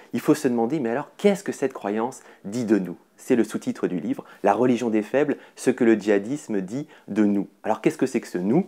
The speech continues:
Nous, spontanément, on n'a pas envie de dire nous.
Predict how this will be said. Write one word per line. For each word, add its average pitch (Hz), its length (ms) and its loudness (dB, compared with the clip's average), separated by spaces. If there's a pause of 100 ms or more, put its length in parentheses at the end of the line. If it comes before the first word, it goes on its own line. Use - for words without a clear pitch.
(120)
Nous, 127 180 4
spontanément, 104 720 -2 (680)
on 113 60 -4
n'a 110 80 -2
pas - 180 0
envie 117 260 2
de 98 120 0
dire 95 260 -2
nous. 101 220 0